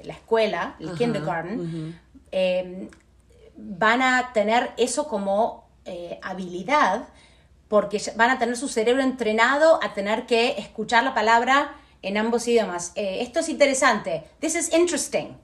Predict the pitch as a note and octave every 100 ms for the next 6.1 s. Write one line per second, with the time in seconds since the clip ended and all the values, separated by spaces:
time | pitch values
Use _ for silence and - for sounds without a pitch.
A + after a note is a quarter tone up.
0 | _ F#3 F3 F3 D#3+ C4+ D4 D#3 E3+ -
1 | B3 A3 F3 - F#4 G#4+ B3+ - D#4 D4+
2 | D4+ D#4+ E4 C#4 G#4+ A4 D4 - F#3 A#3
3 | F3+ A3+ A3+ E3 D#3+ D#3+ B3+ - - A#3
4 | G#3+ A#3+ C4 A3+ A3+ F#3 - G#3 A#3+ G3
5 | A3 E4+ - - - E3+ D#3+ D#3 B3 C#4+
6 | -